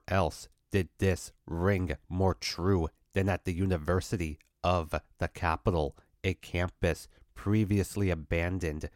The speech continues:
to be scrapped, such that it was in the early stages of falling into the earth. Kobura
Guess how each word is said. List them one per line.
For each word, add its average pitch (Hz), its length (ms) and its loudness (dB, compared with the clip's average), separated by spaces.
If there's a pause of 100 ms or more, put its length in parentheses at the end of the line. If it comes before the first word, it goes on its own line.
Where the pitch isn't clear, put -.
(180)
to - 100 -4
be 87 120 -4
scrapped, - 640 -4 (240)
such - 400 -4
that 95 360 -2 (280)
it 98 240 0
was 87 340 0 (300)
in 101 140 0
the 98 180 0
early 98 240 4
stages 90 720 -2 (320)
of 87 160 -4
falling 85 640 -2 (200)
into 101 360 0
the 85 160 0
earth. 90 340 0 (720)
Kobura 90 760 6